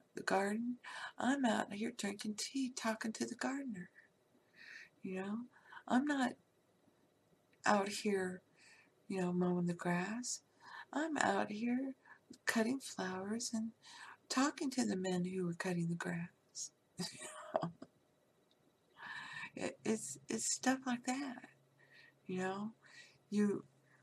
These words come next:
weren't even looking for it, and you see a house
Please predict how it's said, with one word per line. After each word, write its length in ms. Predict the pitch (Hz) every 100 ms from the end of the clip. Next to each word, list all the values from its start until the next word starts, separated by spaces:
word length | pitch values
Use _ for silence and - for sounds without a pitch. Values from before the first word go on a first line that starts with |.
| _
weren't 200 | 262 262
even 240 | 254 240 233
looking 360 | 269 269 240
for 300 | - 180 175
it, 120 | 180
and 80 | 180
you 100 | 180
see 540 | 175 - - 240 226 226
a 140 | -
house 840 | 208 220 226 208 175 175 - -